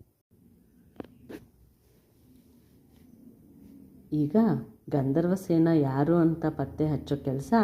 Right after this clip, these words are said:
ಮಂತ್ರಿಗಷ್ಟೇ ಅಲ್ಲ, ಪಡೆಯ ಮುಖ್ಯಸ್ಥನ ಮೇಲೂ ಬೀಳುತ್ತೆ, ಹೌದಲ್ವಾ? ಹಾಗಾಗಿ ಈಗ ನಾವು ಮುಂದಿನ ಭಾಗದಲ್ಲಿ ಯಾರ ಗಂಧರ್ವ ಸೇನ, ಅವನಿಗೂ ಈ ಪಡೆಯ ಮುಖ್ಯಸ್ಥನ ಹೆಂಡತಿಗೂ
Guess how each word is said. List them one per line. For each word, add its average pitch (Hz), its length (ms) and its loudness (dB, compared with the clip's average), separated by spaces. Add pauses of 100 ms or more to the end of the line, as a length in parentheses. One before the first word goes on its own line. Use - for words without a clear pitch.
(420)
ಮಂತ್ರಿಗಷ್ಟೇ 160 720 0
ಅಲ್ಲ, 208 200 4 (480)
ಪಡೆಯ 156 280 4
ಮುಖ್ಯಸ್ಥನ 165 580 0
ಮೇಲೂ 151 420 2
ಬೀಳುತ್ತೆ, 208 500 2 (420)
ಹೌದಲ್ವಾ? 156 840 0 (560)
ಹಾಗಾಗಿ 175 880 2 (260)
ಈಗ 170 240 0 (500)
ನಾವು 143 220 0
ಮುಂದಿನ 180 440 4
ಭಾಗದಲ್ಲಿ 160 1000 -2
ಯಾರ 151 380 0
ಗಂಧರ್ವ 156 500 2
ಸೇನ, 143 340 0 (580)
ಅವನಿಗೂ 156 920 4 (180)
ಈ 156 140 2
ಪಡೆಯ 156 400 2
ಮುಖ್ಯಸ್ಥನ 180 680 0
ಹೆಂಡತಿಗೂ 143 840 0